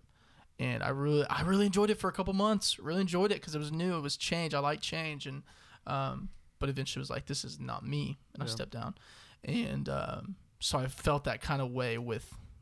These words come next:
Speaker 1: this at first. I was like, "Is this gonna be another one of those fads of, like,
Speaker 2: Yeah.
Speaker 1: three months and out?"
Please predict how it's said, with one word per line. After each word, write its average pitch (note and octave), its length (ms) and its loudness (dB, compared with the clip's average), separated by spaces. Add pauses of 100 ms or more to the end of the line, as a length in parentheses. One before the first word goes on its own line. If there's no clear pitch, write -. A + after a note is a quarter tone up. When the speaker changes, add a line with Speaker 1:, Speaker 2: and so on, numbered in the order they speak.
(120)
Speaker 1:
this C3+ 200 -4
at - 100 -8
first. C3 320 -2
I C3+ 40 -4
was C3 100 -6
like, - 180 -12
"Is - 140 -4
this C#3 120 -4
gonna C3 180 -4
be B2+ 120 -4
another A#2+ 240 -4
one A#2 140 -6
of - 60 -6
those - 260 -8
fads B2+ 420 -2
of, B1+ 60 -8
like, A#1 200 -8 (360)
Speaker 2:
Yeah. A#2+ 140 -8
Speaker 1:
three C#3 240 -4
months B2+ 260 -4
and - 80 -10
out?" C#3 340 -2